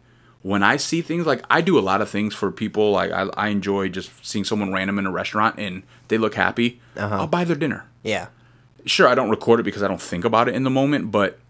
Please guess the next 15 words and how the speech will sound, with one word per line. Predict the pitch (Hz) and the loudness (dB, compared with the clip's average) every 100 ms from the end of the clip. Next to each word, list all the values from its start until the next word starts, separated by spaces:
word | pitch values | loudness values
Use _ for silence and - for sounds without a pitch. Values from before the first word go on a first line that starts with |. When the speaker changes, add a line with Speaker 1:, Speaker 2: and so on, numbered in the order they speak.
| _ - | _ -2
Speaker 1:
I | 110 | 0
think | 123 151 139 120 - | 0 0 0 0 -4
seeing | - - 139 143 | -2 2 4 2
things | 143 135 | 0 2
like | 127 120 | 2 2
that | 120 - | 0 2
makes | 104 104 117 117 | 0 0 2 0
me | 113 | 0
think, | - 107 117 - _ | 0 -2 -2 -10 _
"What | 92 98 | -6 -6
can | - - | -8 -12
I | - | -14
do?" | - - _ _ _ | -16 -20 _ _ _
Speaker 2:
Right. | - 92 - - _ _ - - - _ _ | -8 -6 -8 -14 _ _ -20 -20 -20 _ _
Yeah, | 151 160 131 | 4 4 2